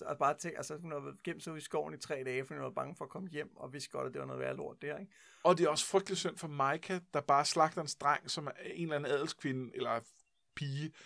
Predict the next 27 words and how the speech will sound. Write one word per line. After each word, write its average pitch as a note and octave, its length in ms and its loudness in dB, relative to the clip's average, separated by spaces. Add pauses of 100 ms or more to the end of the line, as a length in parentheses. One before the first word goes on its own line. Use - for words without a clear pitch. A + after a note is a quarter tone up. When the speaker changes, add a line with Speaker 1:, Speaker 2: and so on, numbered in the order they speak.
(140)
Speaker 2:
har, C#3 360 6
har, B2 400 2
øh, A#2+ 160 -2 (340)
har C#3 180 -4
presset E3 420 -2
til - 160 2
at D3 80 6
lege B2+ 260 4
med B2+ 100 -6
sværd, D3+ 340 2
og D#3+ 60 0
det D#3+ 80 -4
har D3+ 60 -2
været C#3 140 -4
meget C3+ 180 0
sjovt, - 320 2 (320)
og - 140 -6
pludselig E3+ 340 0
bliver D3+ 100 2
han C3+ 100 0
fanget C3+ 360 0
i - 20 -12
det C3+ 120 -4
her, D3+ 120 -2
og C3 180 -2
han D3+ 120 -4
gør F#3 200 12